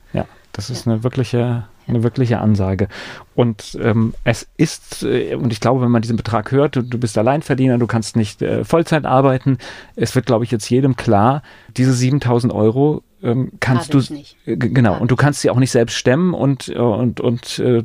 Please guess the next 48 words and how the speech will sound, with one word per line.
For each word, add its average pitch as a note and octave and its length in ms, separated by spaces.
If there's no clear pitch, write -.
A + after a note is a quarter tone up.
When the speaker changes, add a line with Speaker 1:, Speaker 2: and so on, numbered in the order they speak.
Speaker 1:
du B2 80
musst B2+ 200
dich C3+ 80
auch A#2+ 60
ehrlich B2+ 300
machen, C#3 120
du C3 60
kannst B2 240
sie A2+ 80
auch G2 80
nicht A#2 220
einfach A#2 180
zusätzlich A#2 500
verdienen, B2+ 500
weil A#2+ 380
das - 280
Speaker 2:
Das - 20
Speaker 1:
funktioniert B2 400
auch F2+ 160
nicht. F#2 160
Speaker 2:
würde E3+ 140
ich E3 180
auch - 100
nicht - 140
hinkriegen, D#3 440
nein. D3+ 200
Speaker 1:
<laughs> - 260
Genau, G#2+ 280
so. - 120
Und - 80
das C3+ 100
heißt, D3+ 420
dann E3 440
geht D3 180
es F#3+ 100
darum, E3+ 680
dann C#3 260
muss D#3+ 260
man G3+ 120
kreativ G3 460
werden. - 260
Speaker 2:
Dann E3+ 140
muss F3+ 180
man G3 140
kreativ G3+ 640
werden, D#3 260
Speaker 1:
Okay. E3+ 120
Speaker 2:
genau. F3+ 240